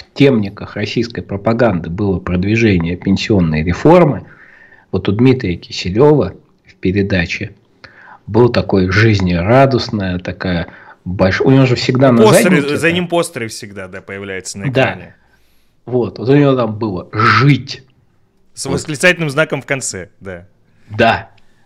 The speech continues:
Speaker 1: «жить». То есть очень-очень жизнеутверждающий. И, в принципе, российская пропаганда, она же в основном как бы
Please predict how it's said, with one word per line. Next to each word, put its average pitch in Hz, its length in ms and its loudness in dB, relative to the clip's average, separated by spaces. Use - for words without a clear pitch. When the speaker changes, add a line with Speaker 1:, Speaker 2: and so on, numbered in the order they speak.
Speaker 1:
«жить». - 480 -2
То - 100 -8
есть 107 180 -8
очень-очень 139 1200 0
жизнеутверждающий. 107 1600 -2
И, 120 400 2
в - 140 -12
принципе, 131 720 4
российская 110 540 0
пропаганда, 117 800 2
она 120 220 -4
же 117 340 -4
в 107 180 -10
основном 120 580 2
как 113 240 -4
бы 104 280 2